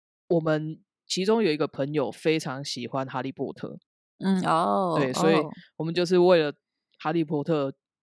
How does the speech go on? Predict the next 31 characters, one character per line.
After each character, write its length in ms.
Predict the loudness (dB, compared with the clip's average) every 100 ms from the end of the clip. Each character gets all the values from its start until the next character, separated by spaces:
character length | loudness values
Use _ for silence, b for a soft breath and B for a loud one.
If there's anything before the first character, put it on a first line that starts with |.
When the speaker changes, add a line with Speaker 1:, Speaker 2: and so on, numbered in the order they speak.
| -2
Speaker 1:
花 160 | 0 2
了 140 | 0
一 80 | -2
整 140 | -4
天 120 | -4 -6
的 80 |
时 160 | -6 -10
间 160 | -10 -8
在 80 |
环 240 | -8 -12 -10
球， 200 | -8 -2
而 140 | 0
且 100 | 2
我 100 | 2
们 160 | 2 0
那 80 | 2
个 140 | 0
时 180 | 0 -2
候， 80 | -2 -8
Speaker 2:
<laughs> 40 | -6
Speaker 1:
怎 80 | -2
么 100 | -2
了？ 220 | -2 -10 _ _ -2
Speaker 2:
没 160 | 4 6
有 180 | 6 6
啊， 160 | 6
我 120 | 4
只 100 | 2
是 80 | 0
觉 100 | 0
得 240 | 2 0